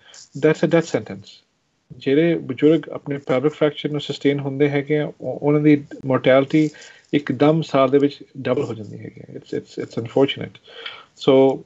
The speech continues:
ਇਹ, ਇਹਨਾਂ ਚੀਜ਼ਾਂ ਤੋਂ ਅਸੀਂ ਬਚ ਕੇ ਰਹਿਣਾ ਹੈਗਾ। ਜੇ ਤੁਸੀਂ ਦੇਖੋਗੇ ਕਿ ਕੋਈ, ਅਮ, water cannon, ਅ, ਕੋਈ ਯੂਜ਼ ਕਰ ਰਹੇ ਨੇ, ਤੁਸੀਂ, ਅਮ, ਅੱਗੇ tractors ਕਾਫੀ ਹੈਗੇ ਨੇ,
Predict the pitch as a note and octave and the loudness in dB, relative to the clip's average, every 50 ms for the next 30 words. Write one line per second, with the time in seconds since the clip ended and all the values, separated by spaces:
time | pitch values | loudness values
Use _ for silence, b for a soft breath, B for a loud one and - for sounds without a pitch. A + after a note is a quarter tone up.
0 | _ _ _ _ _ - C#3+ E3 E3+ F3 F#3 G3+ G#3 G3 - F#3 E3 - F#3 F3 | _ _ _ _ _ -2 0 0 2 4 4 2 2 2 0 0 0 0 0 0
1 | - F3+ E3+ E3+ E3+ F3 D#3 C3+ C3 B2+ B2 - - D#3 D3 C#3+ D3+ D3+ C#3 D3 | 0 0 0 2 2 2 2 4 2 2 0 0 2 2 2 2 2 0 0 0
2 | C#3+ C#3 D3 C#3+ C3 B2+ C#3+ C#3+ C#3+ D3+ D3 D3+ C3+ B2 C3+ C3+ - - D#3 D3+ | 0 2 2 0 2 2 2 0 0 -2 -4 -4 -2 -2 -4 -4 -2 -2 0 0
3 | D#3+ D#3 - - D#3 D3+ C#3+ D3 - D3 C#3+ C#3 C3+ C3 B B B B B B | 0 0 0 0 0 0 0 2 2 4 4 4 2 -2 B B B B B B
4 | B B _ - - A#2 A#2+ A#2 A#2 A2+ A2+ - - - A#2 B2+ C3+ D#3 D3 - | B B _ -4 -2 0 0 0 -2 -4 -6 -10 -4 0 0 2 2 2 2 2
5 | C#3+ C3+ C#3 C3+ B2+ B2+ - - - - A2+ A#2+ B2 - - C3 B2+ B2 A#2+ A#2+ | 0 0 0 -4 -6 -8 -14 -16 -14 -12 -12 -12 -8 -6 -4 -2 -2 -2 -4 -6
6 | - - - A#2+ B2 B2+ C3+ C#3+ C#3+ - - C3 B2+ C3+ C#3 C#3+ D3 D#3+ E3 E3 | -8 -8 -8 -4 0 2 2 2 2 2 2 2 4 4 2 2 2 0 -2 -4
7 | b b b b b b _ - C#3+ C#3+ - D3 C#3 C#3 C3+ C3+ - - - B2+ | b b b b b b _ -2 -2 2 4 4 4 4 2 0 -4 -6 -2 0
8 | B2 B2 A#2+ A#2+ A#2+ B2 - - B2 C#3+ C#3+ - - D3 C3+ - - E3+ D3 - | 0 0 0 -2 -4 -6 -4 2 4 4 4 4 2 0 0 0 0 -2 -2 0
9 | - C3+ C3 B2 - E3+ D#3+ D#3 D3+ D3+ D#3 D#3 D#3+ | 0 -2 -2 -2 -2 -4 -2 -2 -2 -2 -4 -6 -6